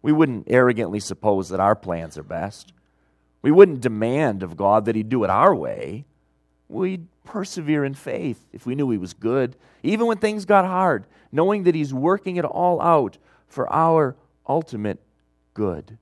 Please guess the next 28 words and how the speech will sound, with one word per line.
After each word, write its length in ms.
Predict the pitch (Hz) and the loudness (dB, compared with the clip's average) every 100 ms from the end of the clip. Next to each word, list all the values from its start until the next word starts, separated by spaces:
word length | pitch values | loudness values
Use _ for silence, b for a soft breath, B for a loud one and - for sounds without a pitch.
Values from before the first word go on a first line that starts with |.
| _ _ _ _ _ _ _ - | _ _ _ _ _ _ _ -12
So, 340 | 143 95 - - _ _ _ _ _ _ _ _ _ _ _ _ _ _ - | -6 -6 -8 -20 _ _ _ _ _ _ _ _ _ _ _ _ _ _ -8
is 140 | 160 | -8
he 80 | 90 | -10
good? 380 | - 67 - - _ _ _ _ _ _ _ _ _ _ _ _ _ _ - | -14 -16 -16 -20 _ _ _ _ _ _ _ _ _ _ _ _ _ _ -12
Is 120 | 123 | -10
the 80 | 151 | -2
fact 340 | 180 196 170 | 2 4 4
that 100 | 135 | 0
his 280 | 127 190 202 | 4 2 2
plan 360 | - 185 160 147 | -4 -2 0 -2
is 100 | 123 | -2
being 260 | 131 127 | -6 -6
accomplished 640 | 113 - 113 107 117 117 _ _ _ _ _ _ - | -6 -2 -2 0 -4 -6 _ _ _ _ _ _ -2
good 200 | 165 143 | -2 -2
news 440 | 139 143 139 139 | -4 -4 -4 -8
for 280 | - 95 90 | -14 -10 -8
us? 420 | 78 - - _ _ _ _ _ _ _ _ _ _ _ - | -8 -12 -20 _ _ _ _ _ _ _ _ _ _ _ -12
And 140 | 151 | -10
the 40 | |
place 460 | 160 - 156 214 - | -10 -6 -6 -6 -8
we 100 | 214 | -8
have 220 | 196 - | -8 -10
to 60 | 170 | -16
go 380 | 131 147 143 151 | -8 -4 -4 -6
to 240 | - - | -10 -12
answer 340 | 117 127 - 135 | -10 -10 -10 -10
that 200 | 139 - | -10 -10
question 600 | - 80 - - 78 | -12 -12 -12 -18 -18